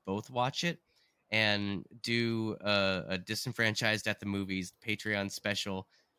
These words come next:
Uh, Steven and Tucker and Brett, if he's into it, watch Benny and Joon.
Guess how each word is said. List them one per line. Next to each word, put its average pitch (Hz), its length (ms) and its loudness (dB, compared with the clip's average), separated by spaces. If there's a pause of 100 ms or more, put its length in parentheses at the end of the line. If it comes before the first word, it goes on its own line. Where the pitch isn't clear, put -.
(200)
Uh, 101 300 2 (200)
Steven 113 640 0
and 101 560 0
Tucker 107 400 -2
and 95 340 2
Brett, 104 280 0
if 107 180 -4
he's 104 300 -12
into 101 420 -2
it, 92 220 -2
watch 98 340 -2 (160)
Benny 95 240 0
and 101 100 -4
Joon. 107 400 -4